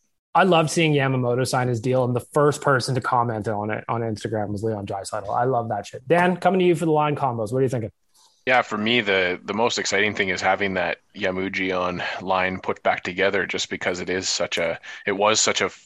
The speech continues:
Speaker 2: a barn burner line before the pandemic hit. Uh, and they, they, correct me if I'm wrong, but they did go back to it last season, but it was, like, mid-season, so it was hard for them to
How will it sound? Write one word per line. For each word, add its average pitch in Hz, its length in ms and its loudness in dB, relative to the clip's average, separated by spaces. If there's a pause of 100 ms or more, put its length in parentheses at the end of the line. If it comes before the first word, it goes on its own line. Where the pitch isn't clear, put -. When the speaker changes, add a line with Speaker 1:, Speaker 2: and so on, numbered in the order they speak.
(220)
Speaker 2:
a 87 240 0 (260)
barn 98 320 2
burner 90 400 -2
line 90 540 0 (260)
before 92 380 -2
the 92 80 -2
pandemic 95 580 0
hit. 87 260 -6 (440)
Uh, 85 280 0
and 95 200 0
they, 92 160 -4 (160)
they, 98 180 -2 (160)
correct 147 280 2
me 208 60 4
if 165 100 2
I'm 104 160 2
wrong, 104 280 6
but 98 100 -2
they 113 80 2
did 160 180 2
go 156 140 4
back 101 300 2
to 127 80 2
it 110 80 2
last 104 260 4
season, 123 260 0
but 120 80 4
it 107 40 2
was, 95 140 -2
like, 104 200 0
mid-season, 107 840 0
so 101 220 2
it 95 40 0
was 95 100 -2
hard 98 300 2
for 101 100 -2
them 98 260 0
to 95 300 0